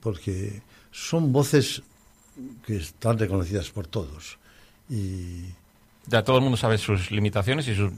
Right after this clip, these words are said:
Speaker 2: virtudes y sus defectos, ¿no?
Speaker 1: Y si hay alguna duda en ello, ya me encargo yo de aclararlo.
Speaker 2: <laughs> A eso me refería, ¿no? Que el que, el que
Speaker 1: Porque
Speaker 2: corta el bacalao es
Speaker 1: yo ahora no lo, no lo castigo tanto, pero al principio,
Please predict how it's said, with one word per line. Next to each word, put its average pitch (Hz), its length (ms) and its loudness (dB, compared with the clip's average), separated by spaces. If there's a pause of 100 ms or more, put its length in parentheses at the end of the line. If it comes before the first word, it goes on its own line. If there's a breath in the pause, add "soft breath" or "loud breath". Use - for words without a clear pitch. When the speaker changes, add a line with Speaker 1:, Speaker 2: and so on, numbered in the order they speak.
Speaker 2:
virtudes 160 500 4
y 131 60 0
sus 110 120 2
defectos, 92 480 0
¿no? 123 100 0
Speaker 1:
Y 117 140 2
si 113 280 0
hay 127 100 6
alguna 131 440 6
duda 117 280 6
en 120 100 4
ello, 143 180 6
ya 120 80 6
me 110 100 6
encargo 101 280 4
yo 107 160 8
de 104 160 6
aclararlo. 90 540 2
Speaker 2:
<laughs> - 920 -10
A 120 100 6
eso 110 200 0
me 139 60 6
refería, 104 440 2
¿no? 92 160 -4 (300 loud breath)
Que 107 420 6 (280 loud breath)
el 95 240 2
que, 107 200 2
el 101 140 0
que 104 140 4
Speaker 1:
Porque 131 260 6
Speaker 2:
corta 123 80 8
el 127 80 6
bacalao 127 420 6
es 98 280 4 (260)
Speaker 1:
yo 113 260 2
ahora 185 220 6
no 196 160 6
lo, 131 220 4
no 123 180 4
lo 143 160 4
castigo 107 380 0
tanto, 117 340 2
pero 95 160 0
al 92 80 0
principio, 151 680 -2